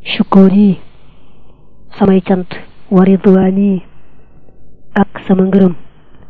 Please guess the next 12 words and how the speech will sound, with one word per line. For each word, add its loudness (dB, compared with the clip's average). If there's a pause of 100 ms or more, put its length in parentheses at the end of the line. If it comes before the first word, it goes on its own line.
(520)
wa -2
hamdi, 2
ak -4
sama 0
tagg, -2 (400)
la -4
neexee 2
ni -2
sama 0
cant -4
ba -2
tey. 2